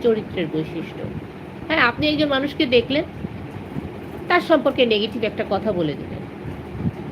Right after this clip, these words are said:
বা ট্রল করলেন, নিজের পেজে দিয়ে দিলেন নেগেটিভ কিছু। তো এই যে নেগেটিভটা, আপনি আসলে নিজে নেগেটিভ, তো নিজে আসলে, মানে, ভালো মানুষ না, তাই ওটাকে নেগেটিভলি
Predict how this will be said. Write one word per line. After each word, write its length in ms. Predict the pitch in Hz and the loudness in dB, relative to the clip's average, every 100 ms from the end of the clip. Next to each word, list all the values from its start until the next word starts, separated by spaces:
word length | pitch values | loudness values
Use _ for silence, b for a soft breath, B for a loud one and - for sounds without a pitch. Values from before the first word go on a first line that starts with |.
| 202 | 2
বা 100 | 240 | 2
ট্রল 300 | - 277 269 | 4 4 4
করলেন, 260 | 220 185 175 | 2 2 2
নিজের 260 | 226 240 254 | 2 4 4
পেজে 320 | 269 254 247 240 | 4 2 4 2
দিয়ে 220 | 254 262 | 2 0
দিলেন 300 | 226 202 180 | 0 0 0
নেগেটিভ 360 | 185 180 185 - - | 2 0 0 -4 -8
কিছু। 240 | - - - - - B B B - - | -8 -8 -8 -10 -12 B B B -8 2
তো 320 | 320 330 302 - | 4 6 6 4
এই 120 | 277 | 0
যে 100 | 277 | 2
নেগেটিভটা, 540 | 302 294 320 370 302 294 | 4 4 4 2 4 4
আপনি 180 | 277 285 | 6 6
আসলে 280 | 277 320 | 6 6
নিজে 320 | 320 302 302 320 | 6 6 8 6
নেগেটিভ, 400 | 233 165 151 - - - - - - - | 4 0 -4 -8 -10 -12 -12 -10 -12 -6
তো 60 | 214 | -2
নিজে 640 | 226 247 247 311 262 180 170 - | 0 2 6 6 6 4 -2 -4
আসলে, 400 | 220 233 220 208 160 - | -2 0 2 2 0 -4
মানে, 320 | 160 160 160 | -4 -2 -2
ভালো 260 | 165 202 190 | 0 2 2
মানুষ 240 | 156 147 - | 2 -2 -4
না, 100 | 160 160 | -6 0
তাই 260 | 240 277 | 0 2
ওটাকে 320 | 214 208 202 185 | 0 -2 -2 -2
নেগেটিভলি 520 | 175 175 185 151 | -2 -2 -4 -4